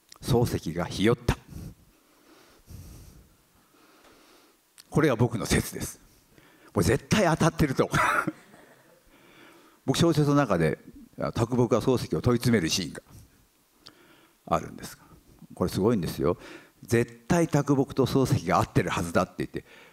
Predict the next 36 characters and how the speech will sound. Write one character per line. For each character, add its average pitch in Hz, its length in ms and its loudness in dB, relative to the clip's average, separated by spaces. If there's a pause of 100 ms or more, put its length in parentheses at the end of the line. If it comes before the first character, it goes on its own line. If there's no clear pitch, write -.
(120)
二 165 220 0
人 156 80 2
の 95 100 0
年 107 220 2
譜 110 140 2
を 101 40 2
並 117 220 2
べ 156 60 4
た、 156 120 0
全 127 200 -2
部。 92 140 -2 (2250)
そ 117 160 0
し - 60 -4
た 165 140 2
ら、 113 300 0
え 98 80 -2
っ - 20 2
と 90 140 0
ね、 85 240 0 (320)
え 78 240 -2
ー、 - 20 -2
二 196 340 0
人 156 80 2
の 87 440 0 (760)
日 117 220 2 (220)
記、 127 340 2 (220)
手 131 120 2
紙 120 400 4
を 107 360 0 (380)
突 - 140 -6
き 131 160 2
合 120 80 2
わ 120 80 0
せ 127 140 2
る 95 120 0
と、 87 380 0